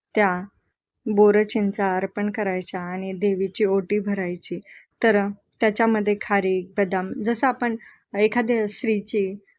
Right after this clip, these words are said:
ओटी भरतो, त्याप्रमाणेही आपणही तुळशीची ओटी भरावी. आणि त्यानंतर मग नैवेद्य म्हणून जे काही आपण दिवाळीला फराळ म्हणतो, जसं की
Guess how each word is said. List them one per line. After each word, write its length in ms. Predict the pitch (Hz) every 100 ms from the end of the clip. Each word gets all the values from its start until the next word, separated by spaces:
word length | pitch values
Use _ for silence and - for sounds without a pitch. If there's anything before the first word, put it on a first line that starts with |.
| _ 190
ओटी 380 | 196 214 214
भरतो, 380 | 214 214 202 196
त्याप्रमाणेही 920 | 185 208 196 208 208 202 202 202 202
आपणही 640 | 185 190 185 208 214 214 190 196
तुळशीची 600 | 220 208 202 202 - 214 285 - _
ओटी 300 | 208 208 214
भरावी. 460 | 208 220 190 180 180 -
आणि 260 | 208 214
त्यानंतर 640 | 220 220 196 196 202 214 220
मग 160 | 208
नैवेद्य 600 | 196 208 208 202 208 214
म्हणून 380 | 226 220 202 202
जे 120 | 226
काही 160 | 240 233
आपण 280 | 196 202 202 - - -
दिवाळीला 540 | 220 220 214 214 220 220
फराळ 380 | - 202 196
म्हणतो, 560 | 208 202 190 180 175 190 _ _ _ _ _ _ _ _ _ -
जसं 300 | 208 214 226
की 360 | 214 220 202